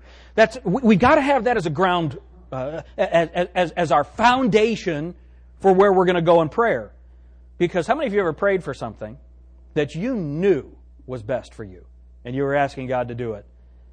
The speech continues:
and then afterwards you said, "Oh God, thank you for not doing that"? Right? So, uh, in, in prayer, our, our foundational truth has to be that God's way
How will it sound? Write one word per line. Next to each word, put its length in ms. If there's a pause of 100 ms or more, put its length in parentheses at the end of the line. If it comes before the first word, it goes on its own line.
(260)
and 100
then 160
afterwards 540
you 80
said, 240 (120)
"Oh 180
God, 420
thank 260
you 60
for 120
not 200
doing 260
that"? 160 (1800)
Right? 320 (320)
So, 200
uh, 240
in, 140
in 220
prayer, 640 (140)
our, 240
our 180
foundational 1080
truth 400
has 260
to 100
be 340 (200)
that 320
God's 520
way 760